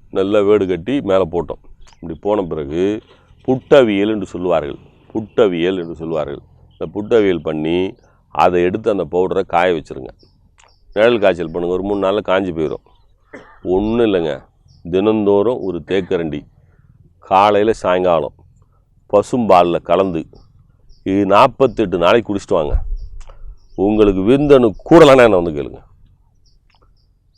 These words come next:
லட்சக்கணக்கில் விந்தணு கூடலன்னா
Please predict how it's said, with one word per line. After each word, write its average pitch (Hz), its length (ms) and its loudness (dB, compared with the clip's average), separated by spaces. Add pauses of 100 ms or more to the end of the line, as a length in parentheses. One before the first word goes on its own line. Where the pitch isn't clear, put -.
(380)
லட்சக்கணக்கில் 147 1040 4
விந்தணு 147 380 4 (200)
கூடலன்னா 165 440 8